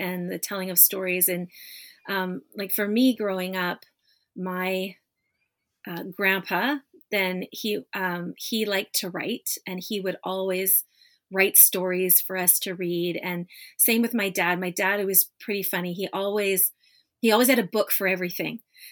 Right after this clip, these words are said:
So sometimes you would groan because even if you asked a question that you just wanted an answer to, he's like, "I have a book for that." And you think, "Oh, I just don't want to read another book right now." Up, well, at least not about that. I just want the answer.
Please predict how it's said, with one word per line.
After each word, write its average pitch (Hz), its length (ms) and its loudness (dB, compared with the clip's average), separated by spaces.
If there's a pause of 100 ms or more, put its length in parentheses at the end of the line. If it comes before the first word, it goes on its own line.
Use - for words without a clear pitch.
So 214 140 4
sometimes 262 640 8
you 214 60 0
would 165 120 -4
groan 185 540 0 (400)
because 220 320 4
even 247 200 6
if 262 160 4
you 240 160 2
asked 202 280 6
a 247 40 -2
question 226 600 0
that 196 100 -6
you 208 100 -4
just 196 320 4
wanted 214 280 0
an 208 140 0
answer 185 380 -2
to, 262 160 -2
he's 254 120 0
like, - 200 -2
"I 311 120 2
have 370 200 8
a 349 60 6
book 370 240 2
for 311 180 8
that." 208 420 4 (380)
And 254 160 6
you 254 60 6
think, 269 220 2
"Oh, 294 60 6
I 349 120 6
just 381 180 6
don't 330 140 4
want 311 140 8
to 294 80 4
read 294 320 6
another 285 320 4
book 320 420 2
right 330 240 6
now." 247 300 4
Up, 254 160 -2 (320)
well, 226 400 0
at 240 80 0
least 277 240 4
not 254 180 4
about 214 360 2
that. 254 500 10 (520)
I 254 60 4
just 254 220 4
want 269 280 4
the 233 220 0
answer. 262 880 6